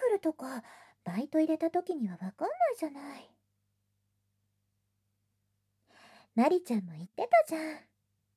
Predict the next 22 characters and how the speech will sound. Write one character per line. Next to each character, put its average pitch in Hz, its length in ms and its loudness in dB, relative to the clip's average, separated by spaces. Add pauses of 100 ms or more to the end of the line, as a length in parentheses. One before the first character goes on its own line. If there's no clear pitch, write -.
(220)
人 226 300 10
生 170 280 -8
そ 247 260 0
う 320 60 2
い 339 140 -2
う 339 60 -6
こ 349 160 0
と 370 160 0
も 320 100 -10
あ 302 40 -10
る 330 100 -8
っ 427 40 -6
て。 - 580 -4 (4000)
あ、 - 40 -4 (840)
言 - 100 -4
っ - 40 -14
て 311 140 -4
な 349 120 -6
か - 40 -12 (160)
っ - 60 -18
た 480 80 0 (140)
か。 440 60 0